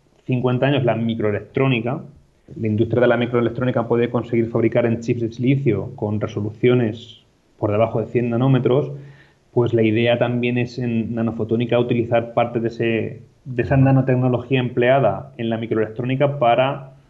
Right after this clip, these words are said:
fabricar dispositivos, eh, nanofotónicos, ¿no?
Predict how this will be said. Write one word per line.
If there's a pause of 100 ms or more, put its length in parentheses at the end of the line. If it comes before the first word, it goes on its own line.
(120)
fabricar
dispositivos, (560)
eh,
nanofotónicos,
¿no?